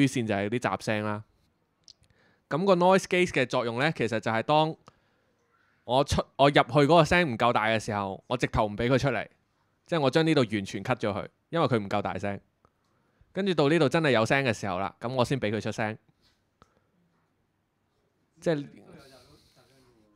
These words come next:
係啊，都有雜音嘅，所以佢其實呢，就夾唔到雜音嘅。佢只係將有，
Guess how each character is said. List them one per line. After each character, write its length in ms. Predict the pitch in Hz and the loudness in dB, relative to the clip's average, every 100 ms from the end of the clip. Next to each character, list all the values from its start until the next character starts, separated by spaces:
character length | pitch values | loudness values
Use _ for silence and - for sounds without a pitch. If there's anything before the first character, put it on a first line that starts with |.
| _ | _
係 60 | 117 | -2
啊， 60 | 123 | 8
都 140 | 175 | 10
有 100 | 147 | 10
雜 160 | 123 110 | 6 4
音 160 | 120 | 2
嘅， 180 | 113 - | 2 -2
所 160 | - 175 | 2 4
以 40 | |
佢 120 | 175 151 | 4 4
其 120 | 113 | 4
實 120 | 117 | 4
呢， 100 | 139 | 4
就 120 | 131 | 2
夾 180 | 107 104 | 0 -2
唔 40 | 98 | -4
到 100 | 113 | -4
雜 140 | 98 | -4
音 80 | 104 107 | -6 -8
嘅。 80 | - _ _ _ _ | -14 _ _ _ _
佢 120 | 147 | 2
只 100 | 160 | 6
係 100 | 160 | 6
將 200 | 175 175 | 6 4
有， 300 | 143 117 127 | 4 4 0